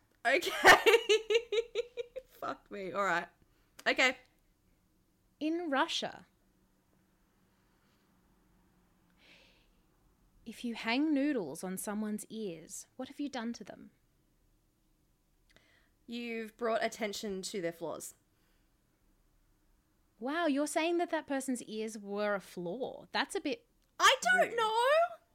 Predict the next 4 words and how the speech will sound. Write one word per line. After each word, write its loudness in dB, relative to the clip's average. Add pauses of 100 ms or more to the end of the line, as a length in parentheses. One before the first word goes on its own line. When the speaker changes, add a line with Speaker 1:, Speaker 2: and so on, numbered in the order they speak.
(2000)
Speaker 2:
That's -6
really 0
mean, 0
Ree. -10